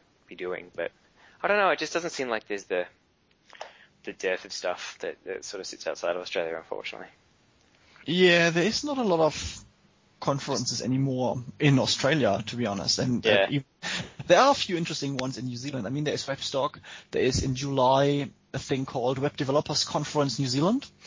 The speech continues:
Speaker 1: Mm.
Speaker 2: which is actually a really good event, uh, which I just for whatever reason ended up missing two years in a row because I was overseas at the same time. Um, in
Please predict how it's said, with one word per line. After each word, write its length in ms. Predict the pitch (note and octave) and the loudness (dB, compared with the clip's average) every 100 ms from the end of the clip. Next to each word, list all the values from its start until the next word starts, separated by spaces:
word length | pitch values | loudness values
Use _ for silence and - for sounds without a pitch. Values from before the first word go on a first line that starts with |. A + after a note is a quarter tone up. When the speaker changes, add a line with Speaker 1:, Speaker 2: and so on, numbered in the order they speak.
| - - - | -14 -14 -10
Speaker 1:
Mm. 100 | A2+ | -2
Speaker 2:
which 120 | D3 D#3 | 2 2
is 240 | C3+ - D3+ | 0 -2 -2
actually 340 | - E3 D3+ | 0 2 4
a 80 | C#3+ | 4
really 220 | D3 D3 | 2 2
good 200 | C#3+ D3+ | 0 0
event, 460 | C3+ C#3+ D3+ C#4 - _ _ - | 0 0 -2 -8 -14 _ _ -2
uh, 340 | C3 C3 C3+ C3+ - - - - | 0 0 -2 -12 -20 -20 -20 -8
which 140 | - | -6
I 40 | C#3 - - | -6 -10 -4
just 280 | C#3 - - | 0 0 -2
for 160 | C3+ | -2
whatever 260 | A#2 B2+ B2+ | 0 2 2
reason 440 | B2+ B2+ B2+ B2 - | 2 0 0 -2 0
ended 200 | C3 B2 | 0 2
up 120 | A2 | 0
missing 520 | B2+ C#3+ - A2+ A#2+ | 2 2 2 0 0
two 180 | B2+ - | -4 -4
years 240 | C3+ B2+ B2+ | -2 0 0
in 80 | |
a 60 | B2+ | 2
row 260 | C3 A#2+ B2 | 4 4 2
because 240 | B2+ A#2+ | -2 -4
I 40 | A#2+ | -2
was 240 | A#2 - | -2 -2
overseas 500 | B2 A#2 - B2+ A#2+ | -2 -2 -2 -2 -2
at 100 | A2+ | -2
the 80 | A#2+ | -2
same 200 | A#2+ - | 0 0
time. 380 | B2+ A#2+ F3+ F#3+ - - - - - - - _ - | 0 0 0 -4 -10 -16 -18 -18 -20 -20 -20 _ 4
Um, 800 | D3 C#3+ C#3 C#3 C#3 C#3 B2+ - - _ _ _ _ _ _ - - _ - - - - - _ _ - | 6 6 6 4 0 0 -4 -6 -16 _ _ _ _ _ _ -20 -20 _ -16 -14 -14 -16 -20 _ _ 2
in 480 | E3+ E3+ E3 D3+ | 4 6 2 -2